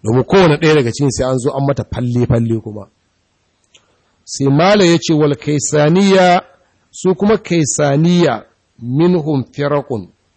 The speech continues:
kathira," suna da ƙungiyoyi da yawa cikinsu. "Yarji'u mukha-, mukha-, mukhassaluha ila firqataini."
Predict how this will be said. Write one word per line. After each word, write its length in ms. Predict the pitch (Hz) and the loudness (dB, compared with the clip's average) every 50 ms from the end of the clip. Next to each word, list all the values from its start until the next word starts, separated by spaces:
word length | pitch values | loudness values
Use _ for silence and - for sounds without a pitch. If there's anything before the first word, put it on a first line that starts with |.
| _ _ _ _ - | _ _ _ _ -10
kathira," 500 | 117 107 - - 131 139 156 175 185 190 | -10 -10 -6 -4 -2 -2 0 -2 -2 -4
suna 240 | - - 156 151 131 | -6 -6 -4 -2 -2
da 80 | 120 - | -2 -4
ƙungiyoyi 520 | - 143 139 139 139 135 143 143 143 143 123 | -4 -2 -2 -2 0 0 0 0 0 -2 -2
da 80 | 123 | -2
yawa 220 | 123 123 123 113 104 | -2 -2 -2 -4 -4
cikinsu. 520 | - - - 110 107 107 - - - _ _ _ _ _ _ _ _ _ _ _ _ _ _ - | -8 -10 -8 -8 -6 -6 -8 -10 -16 _ _ _ _ _ _ _ _ _ _ _ _ _ _ -20
"Yarji'u 640 | - 92 117 147 156 151 131 113 131 147 147 139 | -10 -6 -4 -2 -2 -2 -4 -4 -6 -6 -4 -2
mukha-, 760 | 127 120 117 107 - - - 135 131 127 123 120 117 113 110 104 | -2 -2 -2 -4 -6 -8 -6 -4 -2 -2 -2 -2 -4 -4 -6 -6
mukha-, 320 | 104 101 - - - 127 - _ _ _ _ _ _ _ _ _ _ _ _ _ _ _ _ _ _ _ _ _ _ _ _ _ _ _ _ - | -8 -8 -10 -10 -12 -12 -12 _ _ _ _ _ _ _ _ _ _ _ _ _ _ _ _ _ _ _ _ _ _ _ _ _ _ _ _ -14
mukhassaluha 880 | 123 120 - 131 123 - - - - 160 160 151 143 135 139 143 139 - | -14 -12 -10 -10 -10 -10 -10 -6 -4 -2 -2 -2 -2 -2 -2 -4 -4 -6
ila 300 | 135 127 127 135 131 123 | -6 -6 -6 -6 -6 -6
firqataini." 840 | - - 143 135 143 - - 117 - - 104 101 98 98 98 98 | -8 -8 -8 -8 -8 -8 -10 -10 -8 -8 -6 -6 -4 -6 -6 -8